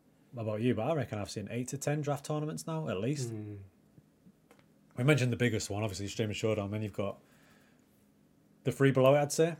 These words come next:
Speaker 1: in the
Speaker 2: Yeah.
Speaker 1: Super League play-, playoffs and, uh, Wasted Possession. But under that, there's an absolute load of them. And the amount of people involved in that is crazy. And me and you being a little bit older, there's the amount of, which is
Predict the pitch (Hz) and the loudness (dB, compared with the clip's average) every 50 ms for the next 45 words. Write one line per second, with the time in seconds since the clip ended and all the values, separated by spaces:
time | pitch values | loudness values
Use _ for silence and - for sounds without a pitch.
0 | - _ _ _ _ _ _ _ - 127 117 107 - 127 127 123 120 117 117 113 | -12 _ _ _ _ _ _ _ -6 -4 -4 -2 0 0 -2 0 0 0 -2 -2
1 | 113 - 123 117 120 120 - 127 123 120 120 - - 123 120 117 113 113 110 104 | 0 2 2 2 2 2 2 2 2 2 2 0 -2 -2 -2 -2 -4 -6 -4 -4
2 | 113 110 110 110 110 113 117 117 123 117 - - - - 127 117 - 156 139 127 | -2 -2 -2 -2 -2 -2 -2 -2 -4 -4 -4 -6 -6 -4 -4 -4 -4 -4 -4 -4
3 | 151 - - - 175 185 170 135 101 143 170 135 127 139 131 165 151 175 190 202 | -4 -6 -6 -4 -2 0 2 2 4 4 4 4 4 2 -2 -2 -4 -4 -4 -4
4 | - - - 202 202 214 220 247 262 269 269 254 226 127 - - _ - - - | -4 -4 -4 -4 -2 -2 -2 0 0 -2 -2 -2 -4 -4 -6 -8 _ -20 -20 -20
5 | - - - - - - _ - 139 139 160 185 175 151 143 156 175 165 165 139 | -20 -20 -20 -20 -20 -20 _ -6 -2 2 4 4 4 4 4 4 4 4 4 4
6 | 120 120 123 120 117 117 113 123 - - 151 151 - - - 170 185 202 196 185 | 6 6 4 4 4 2 0 -2 -2 -2 -4 -6 -8 -6 -4 -2 -2 -2 -2 -4
7 | - - - - - - - - - - - _ _ _ _ _ _ _ _ _ | -4 -6 -10 -18 -20 -20 -20 -20 -20 -20 -20 _ _ _ _ _ _ _ _ _
8 | _ _ _ - 147 147 147 143 131 - - - - 156 156 156 147 139 139 131 | _ _ _ 0 2 4 4 4 2 0 -4 -10 -6 -2 0 2 4 4 4 4
9 | 120 131 127 120 117 120 127 123 107 120 117 127 139 143 123 117 107 104 123 117 | 4 4 2 2 2 0 0 0 2 2 2 4 4 4 2 2 0 -2 -2 -2
10 | 110 - - 127 135 151 143 107 107 - - _ - - 156 147 131 - 139 123 | -4 -4 -4 -2 -2 -2 -2 -4 -6 -8 -12 _ -16 -10 -6 -6 -4 -4 -4 -4
11 | 113 | -6